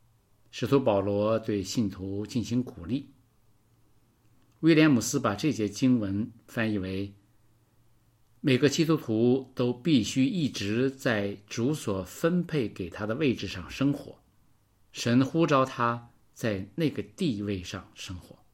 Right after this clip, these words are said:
当然，这并非意味着你不能换工作，或者是置换新的房屋，而是说，你不应该让这些东西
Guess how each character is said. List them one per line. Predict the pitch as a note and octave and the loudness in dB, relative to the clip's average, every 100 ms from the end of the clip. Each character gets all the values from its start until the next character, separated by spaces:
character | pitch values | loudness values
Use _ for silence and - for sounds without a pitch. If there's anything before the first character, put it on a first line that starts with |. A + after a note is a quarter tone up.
| _ _ _ _ _ _ _ _ _ _ _ _ _ _ _ _ _ _ _ | _ _ _ _ _ _ _ _ _ _ _ _ _ _ _ _ _ _ _
当 | - A#2 | 0 2
然， | G#2 G2+ - _ _ _ _ _ _ _ _ - | 0 -4 -12 _ _ _ _ _ _ _ _ -4
这 | D3 | 4
并 | D#3+ | 4
非 | C3+ D#3+ | 6 4
意 | F3+ D#3 | 4 6
味 | B2 A2 | 6 4
着 | G#2+ G#2+ G2+ A2 | 2 2 2 -2
你 | B2 | -6
不 | G2+ B2 | -2 -2
能 | G2+ | -2
换 | G#2 B2+ F#2+ | -4 -4 -2
工 | C3 F3 | 0 2
作， | F3 A2+ - _ | 0 -6 -8 _
或 | - A2+ | -10 -8
者 | F#2+ | -6
是 | F2+ G#2 | -8 -10
置 | - A#2+ | -6 -4
换 | G2+ A2 F2 | -2 -2 -4
新 | - A#2 | -4 -4
的 | G2+ | -4
房 | F#2+ F#2+ | -6 -6
屋， | C#3 C4 - _ _ _ _ _ _ _ - | -6 -8 -14 _ _ _ _ _ _ _ -4
而 | D#3 | -2
是 | D3+ C3+ | 0 -2
说， | - C#3+ C#3+ - _ _ _ _ _ _ | 2 2 2 -4 _ _ _ _ _ _
你 | B2 | -2
不 | B2 | 2
应 | G3 G3+ | 2 2
该 | G3 F#3 | 4 2
让 | E3+ A2 | 2 -2
这 | - F#3+ | -2 -2
些 | A#2+ | -2
东 | A#2 E3 G3 | 0 0 0
西 | - F#2+ | -2 -8